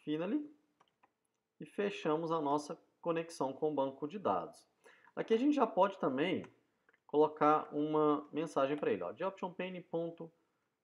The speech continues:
show message dialog no, vamos colocar aqui, compromisso deletado com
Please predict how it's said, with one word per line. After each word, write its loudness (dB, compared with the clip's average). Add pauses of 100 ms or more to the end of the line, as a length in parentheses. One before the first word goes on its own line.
(140)
show 0 (460)
message -2
dialog 4 (560)
no, -2 (720)
vamos -14
colocar -2
aqui, -10 (3250)
compromisso -6 (1300)
deletado 0
com -10